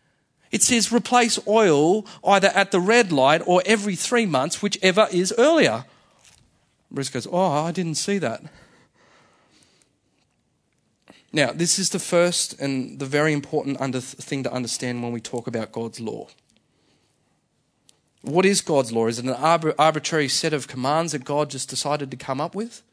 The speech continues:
I mean, he's the king, right? Kings can do that. They can come up with all sorts of laws in order to just keep their people off the streets and keep them busy. Is, is that what God is doing here?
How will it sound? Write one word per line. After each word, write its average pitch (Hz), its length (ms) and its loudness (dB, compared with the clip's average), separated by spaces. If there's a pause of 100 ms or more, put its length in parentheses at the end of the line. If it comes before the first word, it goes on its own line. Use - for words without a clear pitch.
(520)
I 135 100 -6
mean, 139 400 -4
he's 131 240 -8
the 127 60 -8
king, 185 340 -2
right? 156 300 0
Kings 170 320 -4
can 131 200 -6
do 151 180 -2
that. 101 220 -8 (720)
They 139 140 0
can 135 300 -4
come 175 220 -2
up 156 140 0
with 147 100 0
all 147 140 0
sorts - 280 -4
of 127 120 -6
laws 139 360 2
in 139 140 -2
order 143 220 -2
to 127 100 -6
just 131 260 -6
keep 147 440 -6
their 135 100 0
people 143 340 -6
off 135 120 -6
the 120 80 -8
streets 160 360 -4
and 123 80 -12
keep 151 160 -8
them 156 120 -6
busy. 180 340 -6 (720)
Is, 139 160 -6
is 160 160 -6
that 220 160 2
what 220 180 -2
God 160 280 -4
is 151 100 -6
doing 151 300 -4
here? 165 360 -8